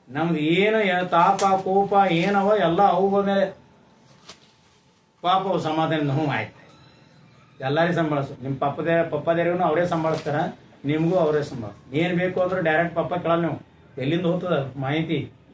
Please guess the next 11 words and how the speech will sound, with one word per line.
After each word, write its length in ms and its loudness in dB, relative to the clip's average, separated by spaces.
ಮಮ್ಮಿದಿಂದ. 480 0
"ಮಮ್ಮಿ, 460 -4
ಮಮ್ಮಿ, 440 -6
ಎಷ್ಟ್ 180 -2
ರಂಭಿಸ್ತೀರಿ?" 580 0
ಅಂದ್ರೆ 540 2
ನಿಮ್ಮ 240 -2
ಹೌದ್ಯಾರ 420 0
ಕರಿಗೆ 340 -2
ನೀರ್ 260 0
ಆಗ್ಬೇಕು. 360 4